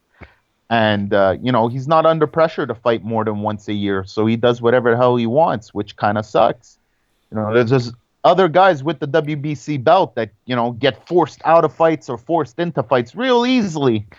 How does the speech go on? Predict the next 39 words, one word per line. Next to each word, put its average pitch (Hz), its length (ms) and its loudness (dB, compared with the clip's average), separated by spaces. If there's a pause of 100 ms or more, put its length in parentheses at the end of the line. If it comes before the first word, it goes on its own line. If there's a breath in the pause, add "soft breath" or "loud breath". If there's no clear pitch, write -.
(300 soft breath)
But 123 120 0
Adonis 165 460 2
seems 156 360 -10
to, 143 140 -4
you 135 100 -2
know, 127 140 0
skate 131 360 -6
by 135 200 4
with 113 180 -2
things. 101 440 -10 (760 soft breath)
And 135 220 -2
you 139 60 -6
can 196 140 0
only 208 240 2
get 160 200 2
lucky 151 320 0
so 160 340 -2
long 147 380 2
with 117 160 -4
that 113 240 -2
kind 117 200 -4
of 107 120 -8
thing. 107 360 -8 (1400)
I 170 160 4
think 208 440 -4
the 180 60 -2
rematch 175 480 0
is 156 120 -8
gonna 151 160 -2
happen 151 380 -2
in 139 100 -6
Toronto 135 480 -2
nonetheless, 123 760 0
and 113 120 -8
the 113 40 -4
major 143 560 -2
reason 113 380 0
for 107 280 0
that 90 320 2